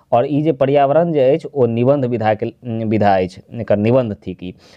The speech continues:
जन्म हिनकर, अ, दिनेश्वर लाल आनंद के सहरसा के महिला गाम में भेल रहै। सहरसा के महिला गाम में पेशा ई बिहार सरकार के संयुक्त सचिव के पद से रिटायर भेला, और हिनकर रचना बहुत कम छनि। ई बाल, अ, साहित्य लिखै छलथि,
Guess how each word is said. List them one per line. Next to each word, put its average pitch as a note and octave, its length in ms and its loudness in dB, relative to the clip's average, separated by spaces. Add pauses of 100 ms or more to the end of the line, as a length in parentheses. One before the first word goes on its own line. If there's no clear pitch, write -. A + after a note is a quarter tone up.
(140)
जन्म D3+ 220 0
हिनकर, D#3+ 320 0
अ, C#3+ 300 -2
दिनेश्वर C3+ 380 2
लाल C#3 180 2
आनंद C3+ 300 -2
के C3 80 0
सहरसा A#2+ 440 0
के C3+ 140 -2
महिला A#2 360 0
गाम C3 220 0
में C3+ 140 -4
भेल C3 220 0
रहै। C3 240 0 (400)
सहरसा B2 340 2
के C3 100 -2
महिला B2 300 0
गाम C3 180 0
में C3 100 -4
पेशा C3 300 0
ई A#2+ 100 2
बिहार A#2 280 0
सरकार B2 380 0 (120)
के B2 100 -2
संयुक्त A#2+ 300 -2
सचिव A#2 280 0
के A2 100 -4
पद G#2+ 180 -2
से G#2+ 100 -2
रिटायर B2+ 340 2
भेला, C#3 320 0 (260)
और A#2 120 2
हिनकर A#2+ 320 0
रचना C#3 320 -2
बहुत C3 220 -2
कम D3 160 -4
छनि। E3 180 -6 (520)
ई B2 40 4
बाल, B2+ 360 0
अ, B2+ 300 2
साहित्य C3 360 0
लिखै A#2+ 240 0
छलथि, C3+ 360 -2